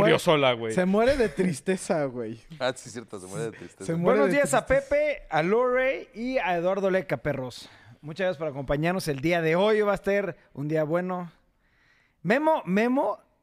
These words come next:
Speaker 4: trae muchas cosas de qué hablar de Star Wars. Eso sí me, me gustó, ¿eh? Felicidades, Memo.
Speaker 2: ¿Memo?
Speaker 3: Empieza entonces.
Speaker 1: No muchas, o sea, vi unas
Speaker 4: No
Speaker 1: cosas
Speaker 4: mames.
Speaker 1: como de
Speaker 2: Hola a
Speaker 1: noticias,
Speaker 2: todos.
Speaker 4: Dijiste que
Speaker 1: sí.
Speaker 4: viste, pero un vergazo, Memo.
Speaker 1: Vi,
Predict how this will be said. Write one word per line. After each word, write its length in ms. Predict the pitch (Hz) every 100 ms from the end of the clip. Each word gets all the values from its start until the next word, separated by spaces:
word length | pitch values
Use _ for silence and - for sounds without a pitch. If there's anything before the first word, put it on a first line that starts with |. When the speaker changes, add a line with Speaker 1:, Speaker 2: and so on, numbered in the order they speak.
| _ _ _ _ _ _ _
Speaker 4:
trae 260 | - 143 151
muchas 580 | 151 165 175 185 165 139
cosas 320 | 135 127 131
de 120 | 104
qué 120 | -
hablar 220 | 117 113 113
de 60 |
Star 220 | 101 - 110
Wars. 180 | 113
Eso 80 | 156 131
sí 160 | 120 165
me, 260 | 165 156 -
me 140 | 127
gustó, 420 | 123 117 - 135
¿eh? 160 | 131 180
Felicidades, 500 | - 107 - 120 120
Memo. 260 | 113 110 95
Speaker 2:
¿Memo? 580 | 113 117 123 156 381 - -
Speaker 3:
Empieza 380 | 92 117 120
entonces. 560 | 101 107 98 90 - -
Speaker 1:
No 160 | 185 254
muchas, 460 | 247 269 - 180
o 80 | 151
sea, 140 | 151 165
vi 180 | 202
unas 300 | 233 220 240
Speaker 4:
No 80 | 185 254
Speaker 1:
cosas 20 |
Speaker 4:
mames. 320 | 247 247 208
Speaker 1:
como 180 | 175 160
de 80 | 156
Speaker 2:
Hola 220 | 165 202
a 20 |
Speaker 1:
noticias, 220 | 196 214 202
Speaker 2:
todos. 120 | 202 190
Speaker 4:
Dijiste 60 | 226
que 60 |
Speaker 1:
sí. 60 | 262 165
Speaker 4:
viste, 100 | 302 -
pero 440 | 190 180 175 185
un 200 | 202 226
vergazo, 500 | 233 208 185 190 180
Memo. 120 | 151
Speaker 1:
Vi, 220 | 196 262